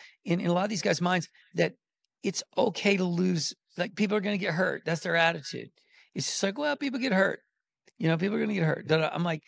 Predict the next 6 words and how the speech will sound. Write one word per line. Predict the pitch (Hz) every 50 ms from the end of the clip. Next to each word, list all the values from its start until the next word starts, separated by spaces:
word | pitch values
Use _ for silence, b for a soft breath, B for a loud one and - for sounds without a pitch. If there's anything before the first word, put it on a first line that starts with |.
| b b b b b b -
No, | 247 185 202 240 254 226 180 135 139 139 - _ _ _ _ _ _ _ _ _ _ _ _ _ _ _ _ -
people, | - 226 240 233 285 285 277 269 254 233 - _
the | - 175 196
only, | 208 240 269 294 294 269 - -
the | 196 202 233
only | 254 285 294 277 254 -